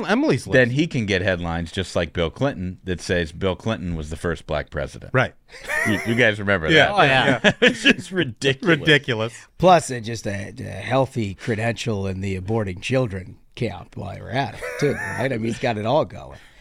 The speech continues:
Speaker 4: Can
Speaker 1: Yeah.
Speaker 4: I ask an uncomfortable question about this? I just wanna get your reaction.
Speaker 1: Oh, God.
Speaker 3: Always.
Speaker 1: I'm worried.
Speaker 4: Well, you should be, 'cause this is, I, look, it, it requires some discussion, but we're the only ones that'll do this on the Ruthless Variety program. Everybody else shies away from these kind of things.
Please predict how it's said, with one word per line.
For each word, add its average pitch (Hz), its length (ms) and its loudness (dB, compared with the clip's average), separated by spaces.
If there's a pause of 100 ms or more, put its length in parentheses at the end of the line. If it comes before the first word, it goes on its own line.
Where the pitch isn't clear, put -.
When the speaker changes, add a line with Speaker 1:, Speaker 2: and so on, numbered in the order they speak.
(180)
Speaker 4:
Can - 100 0
Speaker 1:
Yeah. 240 80 6
Speaker 4:
I 277 60 6
ask 240 280 -2
an 143 80 0
uncomfortable 101 600 -6
question 104 460 -8
about 104 260 -4
this? 107 180 -6
I 120 40 -2
just 110 200 -6
wanna 101 160 -6
get 98 220 -12
your 95 100 -8
reaction. 92 380 -4
Speaker 1:
Oh, 110 60 0
God. 113 260 0
Speaker 3:
Always. 101 240 -4
Speaker 1:
I'm 110 140 -2
worried. 104 280 0 (460)
Speaker 4:
Well, 208 160 4
you 139 100 0
should 117 280 -2
be, 98 160 -8
'cause 127 200 -4
this 165 160 -2
is, 165 120 -4
I, 190 180 2
look, 131 220 -4 (120)
it, - 120 -6
it 220 260 -4
requires 131 540 0
some 110 220 -4
discussion, 107 540 -4
but 196 80 2
we're 180 200 0 (120)
the 123 240 -2
only 104 220 -2
ones 95 340 -6
that'll 98 200 -6
do 98 200 -4
this 110 340 -6
on 104 60 -2
the 104 80 -2
Ruthless 101 320 -4
Variety 101 360 -2
program. 107 400 -2
Everybody 104 320 0
else 101 160 -4
shies 110 500 -2
away 101 260 -6
from 104 180 -6
these 101 140 -8
kind 101 200 -6
of 101 60 -12
things. 98 320 -8